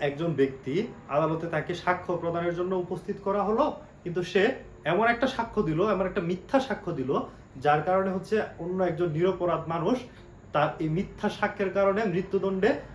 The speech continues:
দণ্ডিত হয়ে তার মৃত্যুদণ্ড কার্যকর হয়ে গেছে। তখন ওই ব্যক্তি, যে ব্যক্তি হচ্ছে ওই মিথ্যা সাক্ষ্যটা প্র-, আহ, প্রদান করছে, পরবর্তীতে যদি প্রমাণিত হয় যে সে মিথ্যা সাক্ষ্য প্রদান করছে এবং তার মিথ্যা সাক্ষ্যের কারণে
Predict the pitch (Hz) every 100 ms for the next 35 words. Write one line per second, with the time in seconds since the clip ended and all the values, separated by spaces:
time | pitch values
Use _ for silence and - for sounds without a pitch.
0 | - 151 175 202 196 185 208 165 151 175
1 | 185 185 180 196 208 208 196 147 127 113
2 | 113 - - - - - - 240 247 170
3 | - - - - - - 220 233 214 -
4 | 143 135 175 208 - 208 - 208 247 -
5 | - - - 143 135 190 - 208 - 220
6 | - 202 196 202 - 160 151 185 196 190
7 | 175 156 131 180 185 185 190 180 190 180
8 | 175 196 214 220 - 185 147 113 - -
9 | - 147 156 175 185 240 - - 185 190
10 | 208 202 190 202 196 202 208 202 214 214
11 | 190 190 185 175 151 180 - 190 190 180
12 | - 202 214 - - 190 214 208